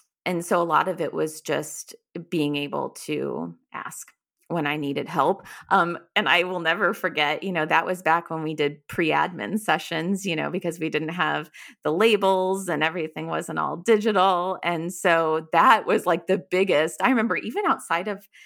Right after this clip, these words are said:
like, the two testing weeks and, um, you know, all of that, like, it was pre-admin that I was like, "How do I get everybody to come and to make sure they complete this?" You know? And so I had a lot of,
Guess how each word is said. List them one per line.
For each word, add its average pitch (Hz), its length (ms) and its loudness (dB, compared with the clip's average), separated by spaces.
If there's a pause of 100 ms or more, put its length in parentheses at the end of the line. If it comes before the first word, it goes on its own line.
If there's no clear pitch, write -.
(180)
like, 160 160 -2
the 175 80 -2
two 233 240 -2
testing 202 560 -2
weeks 180 440 -6
and, 156 180 -4 (460)
um, 165 400 2 (220)
you 202 180 0
know, 147 240 0
all 196 200 4
of 226 140 -2
that, 170 320 2
like, 208 160 -4
it 175 80 -2
was 240 180 0
pre-admin 165 600 0
that 160 80 -12
I 165 80 -8
was 160 140 -12
like, 160 120 -14
"How 220 400 -2
do 208 160 0
I 156 100 -2
get 190 340 2 (420)
everybody 233 720 0
to 185 120 -8
come 240 540 0
and 196 180 -4
to 185 80 -12
make 165 140 -10
sure 185 160 -4
they 170 100 -2
complete - 580 -4
this?" 214 360 -2
You 185 100 -8
know? 170 380 -2
And 185 180 -4
so 180 160 2
I 180 120 2
had 196 200 -4
a 196 80 -2
lot 165 340 0
of, 165 260 -4